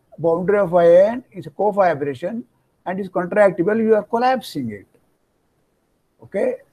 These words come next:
Therefore, this is an equivalence, this, this is homotopy equivalence,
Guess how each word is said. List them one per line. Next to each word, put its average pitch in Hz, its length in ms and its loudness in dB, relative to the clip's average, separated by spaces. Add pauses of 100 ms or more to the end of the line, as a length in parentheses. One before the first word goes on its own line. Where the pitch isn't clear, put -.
(460)
Therefore, 185 440 0
this 170 200 -4
is 160 80 -8
an 175 120 -2
equivalence, 165 880 0
this, 147 260 -4
this 143 140 -4
is - 60 -8
homotopy 131 460 -6
equivalence, 98 480 -14